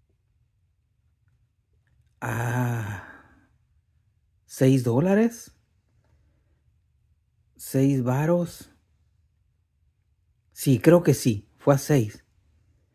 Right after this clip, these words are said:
Fue a seis esta, raza, ¿ok? Y estos dos a cinco cada uno. Vean nada más qué chulada está.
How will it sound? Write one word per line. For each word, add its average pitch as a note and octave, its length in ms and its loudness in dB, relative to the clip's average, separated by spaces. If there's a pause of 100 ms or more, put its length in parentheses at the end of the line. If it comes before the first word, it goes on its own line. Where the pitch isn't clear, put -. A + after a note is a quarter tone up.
(200)
Fue D3+ 160 4
a D#3+ 40 6
seis E3+ 360 4
esta, B2+ 300 2
raza, G#2+ 320 -6
¿ok? G#2+ 160 -4
Y C#3 420 4
estos C#3 320 0
dos D3 240 0
a B2 80 -4
cinco A#2+ 420 -2
cada G2 260 -2
uno. G2+ 280 -4
Vean A#2+ 240 -2
nada G#2+ 260 -4
más G2+ 200 -6
qué - 180 -8
chulada F#2+ 520 -8
está. - 340 -14